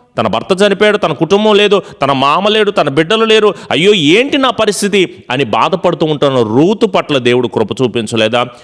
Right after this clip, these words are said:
ఈరోజు నీవు అనుకుంటున్నావేమో, "తండ్రి లేరండి, తల్లి లేదండి, అనాథలుగా ఉన్నామండి."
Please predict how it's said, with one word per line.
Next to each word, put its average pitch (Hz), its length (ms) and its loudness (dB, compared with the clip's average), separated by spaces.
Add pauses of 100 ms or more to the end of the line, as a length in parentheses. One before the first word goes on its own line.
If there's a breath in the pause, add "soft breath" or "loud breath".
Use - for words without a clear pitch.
(140 loud breath)
ఈరోజు 120 300 0
నీవు 120 140 0
అనుకుంటున్నావేమో, 123 600 0
"తండ్రి 107 360 0
లేరండి, 104 500 0 (320 loud breath)
తల్లి 117 260 0
లేదండి, 110 500 -2 (280)
అనాథలుగా 135 480 0
ఉన్నామండి." 120 540 -2